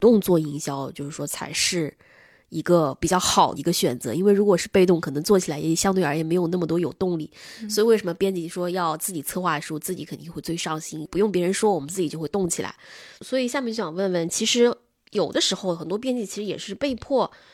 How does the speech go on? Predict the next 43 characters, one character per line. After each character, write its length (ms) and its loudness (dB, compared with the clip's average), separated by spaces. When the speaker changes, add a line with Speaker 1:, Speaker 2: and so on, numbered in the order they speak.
Speaker 1:
不 100 6
得 200 6
不 100 -4
参 240 0
与 60 0
营 200 -8
销， 160 0
因 140 2
为 140 6
就 100 2
是 160 -2
大 220 4
环 260 0
境 220 -2
逼 180 -2
迫 180 6
着 80 6
他， 200 0
我 100 2
必 160 -2
须 100 0
要 160 6
加 260 2
入 200 6
到 300 4
这 120 -2
个 120 4
队 120 8
伍 140 6
中， 160 -2
才 160 -6
能 80 0
让 180 4
我 80 0
的 80 -4
书 200 0
有 100 4
更 160 -2
多 140 2
的 40 2
曝 160 2
光 200 4
量。 200 6